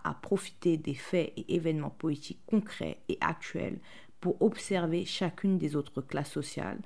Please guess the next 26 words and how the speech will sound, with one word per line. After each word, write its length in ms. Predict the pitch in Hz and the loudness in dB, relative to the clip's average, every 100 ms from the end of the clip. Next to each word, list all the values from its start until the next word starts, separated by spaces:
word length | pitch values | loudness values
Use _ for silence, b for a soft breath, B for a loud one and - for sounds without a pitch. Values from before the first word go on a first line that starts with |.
| B B - | B B -2
dans 160 | 147 151 | 2 2
toutes 320 | - 254 - | 2 0 2
les 80 | 160 | 2
manifestations 880 | 156 160 - 160 - 147 - 190 | 4 2 0 -4 -2 -2 0 0
de 160 | 185 143 | 2 2
leur 220 | 143 135 | 2 0
vie 180 | 131 143 - | -4 -8 -6
intellectuelle, 800 | 143 147 139 - - 180 208 196 - | -4 -4 -6 -6 -4 -2 -2 -4 -4
morale 480 | 143 143 147 185 190 - - | 0 0 2 0 -2 -6 -12
et 60 | |
politique. 640 | - 165 151 - - - - B B B B B B B | -2 0 0 -2 -14 -16 -18 B B B B B B B
S'ils 340 | - - 294 | -10 4 8
n'apprennent 400 | 247 185 - 147 | 8 8 4 0
pas 240 | 143 160 - | 2 0 2
à 180 | - - | 0 2
appliquer 400 | 143 - 156 165 | 0 -2 -2 -2
pratiquement 720 | 156 - 190 - 180 175 151 - | -2 -2 -2 -2 -4 -2 -2 0
l'analyse 680 | 160 156 143 156 165 151 147 b b - | 2 2 2 0 0 -2 -6 b b 0
et 80 | 143 | 2
le 240 | 135 - - | 4 0 -8
critérium 760 | - 247 - 175 165 151 147 - | -2 0 2 0 2 2 2 -2
matérialiste 920 | - 147 143 147 139 135 147 151 - - | 0 0 0 0 0 0 0 -4 -8 -10
à 120 | - - - | -8 -4 2
toutes 200 | 269 170 | 2 4
les 120 | 139 | 2
formes 400 | - 151 151 | 2 0 0